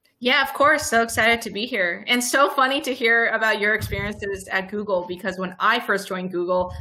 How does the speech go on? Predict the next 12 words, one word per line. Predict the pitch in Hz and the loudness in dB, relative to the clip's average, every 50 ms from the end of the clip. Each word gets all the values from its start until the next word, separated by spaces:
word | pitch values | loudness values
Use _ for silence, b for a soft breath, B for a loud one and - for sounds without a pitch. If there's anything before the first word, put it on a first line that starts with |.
| B B | B B
I | 190 202 220 - - - - | -2 -2 -2 -4 -8 -4 0
felt | 220 214 202 208 | 2 2 2 2
the | - - | 0 0
exact | 196 196 185 175 190 202 196 196 190 - | 0 -2 -2 0 2 4 4 4 2 0
same. | - - 190 170 156 143 123 175 | -4 -4 -4 -4 -4 -6 -2 0
Like, | 202 196 196 196 - B B B B B | 0 0 0 -2 -6 B B B B B
even | 254 269 285 294 277 | -8 -6 -4 -2 -2
the | 254 | 0
little | 220 233 247 247 240 | 2 2 4 2 2
things, | 240 - 220 226 233 233 - | 2 0 0 2 0 0 -2
just | 208 208 - | -6 -6 -4
like, | 202 175 | -2 -2